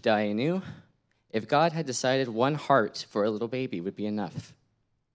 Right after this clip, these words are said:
Instead, God decided Andrew might need a transplant.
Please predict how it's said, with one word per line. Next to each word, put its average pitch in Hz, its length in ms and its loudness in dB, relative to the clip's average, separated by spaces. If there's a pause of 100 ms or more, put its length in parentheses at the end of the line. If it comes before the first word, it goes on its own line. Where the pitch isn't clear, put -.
(800)
Instead, 143 580 -2
God 127 180 4
decided 143 380 -4
Andrew 131 260 -6
might 127 200 -2
need 120 120 -4
a 135 60 -2
transplant. 135 680 -10